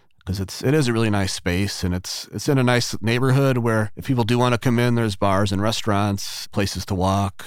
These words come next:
a little park. So it's just a real positive area to be in. But, you know, those cases where people do need to come in or want to come in, I'm getting people that wanna listen to their test pressings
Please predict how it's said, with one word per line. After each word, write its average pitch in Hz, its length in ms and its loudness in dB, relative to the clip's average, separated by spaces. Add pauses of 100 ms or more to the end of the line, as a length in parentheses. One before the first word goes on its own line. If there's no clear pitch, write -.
(120)
a 90 120 -4
little 98 160 0
park. 113 420 0
So 135 140 0
it's - 80 0
just - 180 -2
a 151 60 0
real 127 360 2
positive 117 460 2
area 110 380 2
to 98 80 -2
be 107 180 0
in. 95 340 -2
But, 98 220 -2
you 127 100 0
know, 131 100 2
those 127 160 2
cases 127 380 0
where 113 120 2
people 113 240 0
do 113 160 0
need 113 220 0
to 110 40 -2
come 113 240 0
in 113 240 2
or 101 160 0
want 101 220 -2
to - 40 -10
come 104 220 -2
in, 107 300 0 (600)
I'm 110 80 -2
getting 123 200 2
people 120 240 0
that 107 100 0
wanna 117 220 2
listen 113 260 0
to 101 60 0
their 98 140 -2
test - 300 -2
pressings 113 840 -2